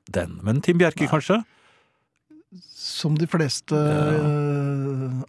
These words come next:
Speaker 2: andre også, vi vil jo ikke være medlem i de klubbene som vil ha oss som medlemmer.
Speaker 1: Nei. Men
Speaker 2: Ja.
Speaker 1: jeg trodde Tim Bjerke, i og med at han er ergerlig majorstuen,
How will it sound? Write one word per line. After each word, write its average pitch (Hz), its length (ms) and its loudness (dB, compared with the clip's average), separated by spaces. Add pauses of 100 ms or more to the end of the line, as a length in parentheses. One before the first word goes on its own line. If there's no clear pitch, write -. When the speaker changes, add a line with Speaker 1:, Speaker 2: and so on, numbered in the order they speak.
Speaker 2:
andre 143 240 4
også, 196 240 0
vi 156 100 2
vil 135 200 0
jo 127 40 -2
ikke 143 160 -2
være 135 80 0
medlem 127 280 0
i 131 100 0
de 127 80 -6
klubbene 123 260 -2
som 143 140 -4
vil 131 80 -2
ha 123 100 0
oss 127 100 -6
som 151 120 0
medlemmer. 143 300 -2 (200)
Speaker 1:
Nei. - 200 -4 (1000)
Men 165 220 6
Speaker 2:
Ja. 110 100 6
Speaker 1:
jeg - 80 -2
trodde 123 280 2
Tim 95 180 0
Bjerke, 104 340 2
i 127 380 0
og 107 40 2
med 110 60 2
at - 80 0
han 123 160 0
er 95 240 4
ergerlig 101 580 2
majorstuen, 107 540 0